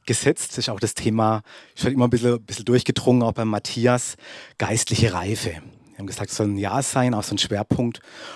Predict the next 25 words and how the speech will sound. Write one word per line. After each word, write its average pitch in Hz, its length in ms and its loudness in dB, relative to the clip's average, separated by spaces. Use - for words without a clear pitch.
wo 107 100 0
wir 104 100 4
wirklich 107 360 0
auch 104 120 -2
so - 140 -2
uns 110 180 0
mit 104 80 -2
dem 98 120 0
Thema 139 320 4
auseinandersetzen, 113 880 0
was - 140 -12
bedeutet 90 360 -10
geistliche 87 480 -10
Reife. 80 400 -14
Wir - 80 -6
haben 95 60 2
das 92 120 -2
Thema 104 220 4
gehabt, 101 420 -2
Geistesgaben, 110 840 0
wir 98 80 -2
haben 95 140 -4
uns 95 160 -8
mit 95 120 -12
persönlichen, 120 680 2